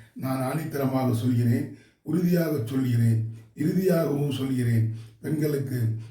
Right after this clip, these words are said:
இயற்கையிலேயே கூந்தலுக்கு நறுமணம் கிடையாது, செயற்கையில் தான் நறுமணம், வாசனை உண்டு" அப்படிங்கிறாரு. அப்ப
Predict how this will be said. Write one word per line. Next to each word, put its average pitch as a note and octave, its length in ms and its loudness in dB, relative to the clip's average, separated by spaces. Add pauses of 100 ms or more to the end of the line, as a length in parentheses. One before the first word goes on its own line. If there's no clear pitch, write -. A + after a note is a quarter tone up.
(120)
இயற்கையிலேயே C3+ 880 -2 (260)
கூந்தலுக்கு C3+ 640 -2
நறுமணம் C3 460 0
கிடையாது, A#2 640 2 (300)
செயற்கையில் D3+ 720 -2
தான் B2+ 380 -2 (240)
நறுமணம், B2+ 640 0 (260)
வாசனை B2+ 400 -2
உண்டு" A#2 480 4 (320)
அப்படிங்கிறாரு. A#2 680 4 (420)
அப்ப A#2 560 -4